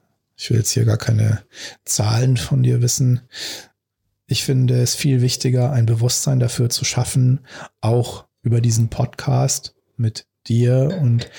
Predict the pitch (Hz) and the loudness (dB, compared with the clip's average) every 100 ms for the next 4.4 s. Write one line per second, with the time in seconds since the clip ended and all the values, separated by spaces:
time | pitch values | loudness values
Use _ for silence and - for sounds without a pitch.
0 | - - 120 120 - 120 117 117 117 117 | -20 -8 -6 -4 -2 0 2 2 2 2
1 | 120 117 120 - 120 113 - - - - | 2 2 0 0 0 0 -2 -8 -12 -12
2 | - - _ _ _ _ - 143 143 143 | -14 -18 _ _ _ _ 0 2 4 2
3 | 127 156 180 - 135 135 123 127 131 151 | 2 2 2 0 0 0 -2 0 0 2
4 | 123 - 101 101 | 2 0 -2 -4